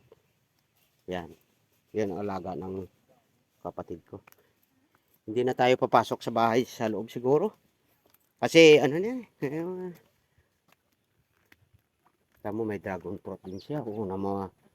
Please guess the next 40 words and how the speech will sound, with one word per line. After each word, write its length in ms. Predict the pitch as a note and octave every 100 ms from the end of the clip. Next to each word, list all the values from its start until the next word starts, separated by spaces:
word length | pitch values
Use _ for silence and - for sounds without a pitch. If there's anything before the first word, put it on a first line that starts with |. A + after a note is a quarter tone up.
| _ -
namulaklak 480 | A2 A#2+ - C3 -
din 80 | C3+
siya. 240 | C3 G3+ G#3
Eh, 240 | C#4+ C#4+
hindi 240 | C#4+ B3
ko 80 | B3+
alam 160 | A#3 B3
kung 160 | A3+
bakit 240 | G3 G3+ G3
namumulaklak 560 | F#3+ F3+ D3+ - C#3
mga 240 | C#3 C3+ A2+
dragon 320 | A2 F#2+ G2+
fruit. 240 | - G#2+ _ _ _ _ _ _ _ _ _ -
Ito 240 | E3 G3
kulang 320 | F#3 E3 D#3+ D3+
lang 160 | D3+
to 160 | D#3 C#3
sa 80 | C#3+
mga 400 | B2+ A#2+ A2 G#2
kwan. 240 | A#2+ C#3 B2 _
Kumbaga, 640 | C3 A#2+ B2+ C#3+ C#3 C3 B2
naging 320 | C3 C#3+ D3+
busy 400 | C#3+ C3+ - C#3
na 80 | B2+
talaga 320 | A#2+ A#2 A#2+
sila 240 | B2+ B2 A#2
sa 80 | B2+
pamumuhay 640 | C3 B2+ A#2+ A#2+ G#2+ G#2+
nila. 320 | G#2+ G#2+ A#2+ - _ _ _ _ _ _ _ -
Oh, 160 | A#2 A#2
yan 240 | A#2+ A2
oh. 40 | F#2 _ _ _ _ _ A2+
Ito 160 | A2+
magandang 480 | D#3 A#2+ A#2 G#2 G2+
klase 320 | G#2 G2 A2+
na 80 | G2+
nitong 400 | G2+ F#2 G2+ F#2+
dragon 240 | G2+ F2+ G2
fruit 320 | D3 -
oh. 40 | C#3+